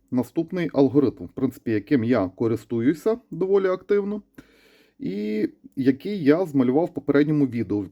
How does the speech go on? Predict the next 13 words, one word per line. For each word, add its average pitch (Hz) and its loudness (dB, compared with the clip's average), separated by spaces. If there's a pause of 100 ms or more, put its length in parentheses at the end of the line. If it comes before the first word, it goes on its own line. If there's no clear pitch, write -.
(120)
по 143 6
відношенню 123 -2
до 117 2
заміни 120 0
тринадцятого 113 -4
на 107 -4
дванадцяте 117 -4
покоління 98 -4
або 90 -6
тринадцятого 117 -2
на 117 -2
чотирнадцяте 110 -8
покоління. 101 -8